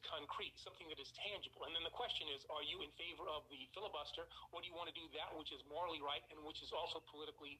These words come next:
popular? That, I think, is when, uh, we will find, we'll find the true test. And it doesn't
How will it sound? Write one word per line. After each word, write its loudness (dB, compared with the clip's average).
popular? 2
That, 2
I 4
think, -4
is -6
when, 0
uh, -2
we -4
will -2
find, 2
we'll -6
find 0
the -6
true -6
test. -2
And -2
it -2
doesn't 0